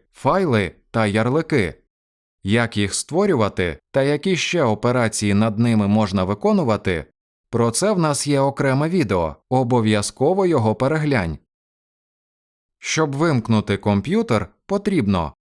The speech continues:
натиснути «Пуск», вибрати знак живлення, завершити роботу. Режим сну — це стан, за якого роботу комп'ютера призупинено, але він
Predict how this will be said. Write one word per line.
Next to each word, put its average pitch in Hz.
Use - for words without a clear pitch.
натиснути 117
«Пуск», -
вибрати 190
знак 131
живлення, 107
завершити 139
роботу. 135
Режим 120
сну — 139
це -
стан, 151
за 117
якого 127
роботу 127
комп'ютера 107
призупинено, 156
але 110
він 175